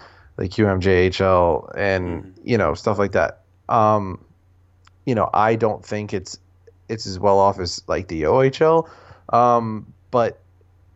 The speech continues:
Speaker 1: yeah, I, I think the weird thing about this signing is it's just so tight on the back end. There's just so many names, and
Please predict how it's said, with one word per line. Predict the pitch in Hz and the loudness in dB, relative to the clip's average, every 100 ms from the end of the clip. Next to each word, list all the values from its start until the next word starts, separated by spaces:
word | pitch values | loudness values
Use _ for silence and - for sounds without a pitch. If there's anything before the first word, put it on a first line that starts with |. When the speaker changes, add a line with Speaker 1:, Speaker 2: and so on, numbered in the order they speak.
| _ _ - | _ _ -8
Speaker 1:
yeah, | 156 151 - | 0 0 2
I, | 120 117 | -2 -2
I | - | -6
think | 135 170 185 - _ _ _ _ _ _ _ _ _ | -8 -8 -10 -12 _ _ _ _ _ _ _ _ _
the | 120 | -4
weird | 156 185 | -2 -2
thing | 185 151 | -2 0
about | 120 113 113 | 2 0 0
this | 110 | -6
signing | - 98 87 73 62 55 _ _ _ - | -6 -6 -6 -6 -10 -14 _ _ _ -8
is | 117 120 117 107 - - _ _ _ - - | -2 0 0 -4 -10 -18 _ _ _ -18 -12
it's | 135 - | -8 -6
just | 160 - | -6 -2
so | 156 147 - _ | -2 -2 -6 _
tight | - - 151 | -8 -4 -2
on | - | -2
the | 113 | -2
back | 127 147 139 - | 0 0 0 0
end. | 143 120 | 0 2
There's | 104 110 | 0 0
just | 120 - - - | -2 -4 -8 -10
so | - - 131 127 | -6 0 2 2
many | 123 120 120 | 2 0 0
names, | 117 123 117 110 104 101 - - - | 0 0 0 -2 -6 -8 -10 -6 0
and | 117 113 107 101 | 2 2 0 -4